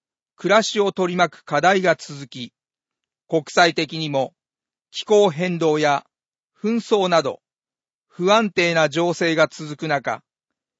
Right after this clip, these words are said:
平和と共生の重要性が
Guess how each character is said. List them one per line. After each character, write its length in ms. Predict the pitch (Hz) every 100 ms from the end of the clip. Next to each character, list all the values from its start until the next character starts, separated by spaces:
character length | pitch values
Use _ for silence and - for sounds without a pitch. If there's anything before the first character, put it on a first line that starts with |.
| _ _ _
平 240 | - 185 185
和 140 | 175
と 320 | 165 156 156 _ _ _ _ _
共 220 | - 208 233
生 220 | 226 214
の 160 | 196
重 240 | 147 175 208
要 200 | 196 185
性 300 | - 175 165
が 240 | 156 156